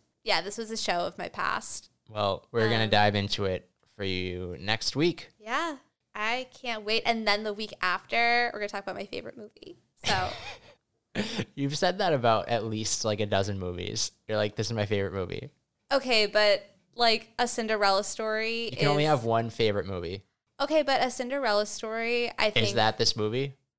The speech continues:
Speaker 1: I feel like it's my favorite movie in Hilary Duff's filmography. I can
Speaker 2: Oh,
Speaker 1: say that
Speaker 2: okay, so now there's
Speaker 1: confidently.
Speaker 2: a <laughs> So it's not your favorite movie.
Speaker 1: It's up there, though. Like, it is, I can probably, I mean, no,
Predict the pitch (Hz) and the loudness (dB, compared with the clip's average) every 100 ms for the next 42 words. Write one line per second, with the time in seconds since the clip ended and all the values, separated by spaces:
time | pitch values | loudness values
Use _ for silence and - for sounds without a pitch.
0 | _ 269 254 285 302 311 311 269 254 220 | _ -2 0 2 2 0 -2 -2 2 0
1 | 220 220 208 208 208 196 190 190 185 180 | 0 -2 -2 -2 -2 -2 -4 -4 -6 -4
2 | 175 202 - 165 - - - - 113 220 | -4 -6 -8 -10 -10 -12 -14 -14 -12 -12
3 | 226 - 151 139 139 151 117 107 131 113 | -8 -4 4 6 8 6 4 4 4 4
4 | 113 113 117 131 131 - - 202 - 214 | 4 6 6 6 2 2 -2 0 4 6
5 | 226 - - - - - 269 - - 151 | 6 4 0 -6 -8 -2 0 2 4 4
6 | 143 135 123 104 104 104 98 92 95 90 | 6 2 4 2 2 4 4 2 -2 -4
7 | - - _ 285 370 - 233 233 233 185 | -8 -10 _ 2 2 4 4 4 2 2
8 | 185 165 170 - 107 - - 233 220 - | 2 0 0 -2 -2 -6 -2 -2 -2 -4
9 | - 247 311 - 254 233 226 226 - - | 2 2 2 2 2 2 -2 -6 -8 -10
10 | - _ _ - 240 240 302 285 214 196 | -16 _ _ 2 4 4 0 0 4 6
11 | 190 208 214 247 247 247 247 233 - 277 | 6 0 -2 -4 -2 -2 -4 -2 2 4
12 | 294 220 190 | 6 6 6